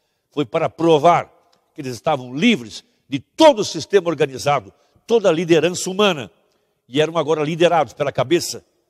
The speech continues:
o Espírito Santo. A mesma coisa agora. Deus tem nos levantado das sepulturas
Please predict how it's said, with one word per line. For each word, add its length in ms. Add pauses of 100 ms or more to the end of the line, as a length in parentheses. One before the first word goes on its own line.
(280)
o 60
Espírito 440
Santo. 420 (180)
A 100
mesma 280
coisa 280
agora. 340 (640)
Deus 180
tem 140
nos 140
levantado 640 (300)
das 140
sepulturas 800